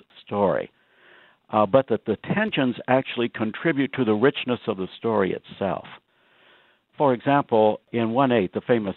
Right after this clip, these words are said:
statement from Jesus in one eight, uh, "When the Holy Spirit has come upon you, you will be my witnesses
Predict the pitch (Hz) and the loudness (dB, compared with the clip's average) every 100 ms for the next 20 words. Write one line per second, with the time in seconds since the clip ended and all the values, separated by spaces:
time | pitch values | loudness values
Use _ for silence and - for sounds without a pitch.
0 | - 123 104 - - 107 92 120 117 92 | -4 -2 -2 -6 -10 -8 -4 -2 -2 -4
1 | - 95 98 101 101 95 - - 95 92 | -6 -4 0 0 2 0 -2 -8 -6 -6
2 | 92 107 92 110 127 110 127 107 - 110 | -4 -4 -2 0 0 0 0 0 0 -2
3 | 101 - 123 117 92 104 107 92 110 101 | 0 2 2 2 -2 -2 -2 0 0 2
4 | 98 92 113 - 92 - 90 | 2 2 -2 -2 -8 -6 -8